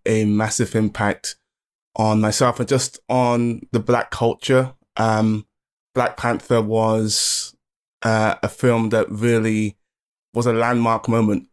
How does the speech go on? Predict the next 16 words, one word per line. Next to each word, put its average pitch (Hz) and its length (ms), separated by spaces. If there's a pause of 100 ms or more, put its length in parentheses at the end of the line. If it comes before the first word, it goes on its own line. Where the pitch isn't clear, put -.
uh, 107 380 (260)
for 104 600 (400)
not 123 180
just - 260
the 104 140
cin-, 131 380
cinema, 110 400
but - 260 (160)
Black - 220
culture - 400
at - 180
large. 95 440 (500)
You 110 160
think - 240
about 107 540 (680)
just - 560